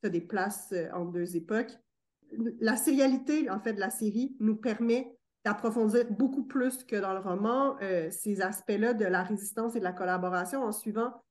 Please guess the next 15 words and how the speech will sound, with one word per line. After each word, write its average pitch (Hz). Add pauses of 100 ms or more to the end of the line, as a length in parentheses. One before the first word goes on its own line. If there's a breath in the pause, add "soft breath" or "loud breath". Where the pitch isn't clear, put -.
(260)
des 214
personnages 214
puis 220
en 185
les 196
forçant 254
à 208
vivre 240
les 226
conséquences 208
de 226
leurs 180
choix 214
moraux 208
problématiques. 185